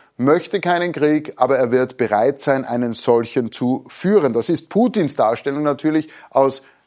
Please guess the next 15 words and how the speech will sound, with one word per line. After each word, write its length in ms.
nato 440
und 200
E-U-Sicht 560
behauptet 440
man 140
das 200
Gegenteil. 520
Man 160
behauptet 600
ja 260
nur 480
das 380
Mobilmachen, 840
das 220
Wettrüsten, 800